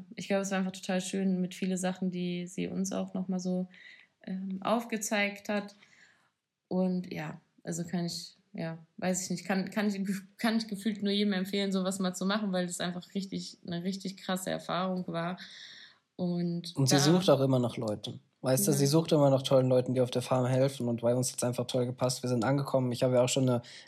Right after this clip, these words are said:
Speaker 2: kleine Audioblog-Reihe darüber gemacht, in einem ziemlichen Saustall, ähm, überall Spinnen und alles krank. Und wir haben dann so viel gearbeitet da, was uns so erfüllt hat eben auch,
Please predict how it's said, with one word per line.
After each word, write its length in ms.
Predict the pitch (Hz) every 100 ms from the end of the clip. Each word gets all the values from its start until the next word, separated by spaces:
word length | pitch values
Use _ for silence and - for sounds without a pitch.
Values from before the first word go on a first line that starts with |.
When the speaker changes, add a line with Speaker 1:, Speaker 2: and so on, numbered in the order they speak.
| -
Speaker 2:
kleine 300 | 131 127 113
Audioblog-Reihe 600 | 127 131 127 120 127 127
darüber 280 | 127 127 123
gemacht, 360 | 123 123 123 -
in 100 | 135
einem 280 | 131 - -
ziemlichen 400 | - 151 143 139
Saustall, 640 | 123 135 143 - 123 131 - _ _ _ -
ähm, 380 | 131 127 117 -
überall 460 | 147 143 139 135 131
Spinnen 720 | - - - 147 143 139 135
und 380 | - 127 123 - - 220
alles 540 | 139 139 135 - - _ -
krank. 360 | - 135 139 135
Und 140 | 127
wir 80 | 131
haben 80 | 131
dann 120 | 127
so 120 | 143
viel 140 | 147 139
gearbeitet 520 | 127 135 135 131 135
da, 140 | 127
was 140 | 123 127
uns 100 | 123
so 60 |
erfüllt 420 | 147 143 151 - 135
hat 180 | 123 120
eben 200 | 123 117
auch, 220 | 135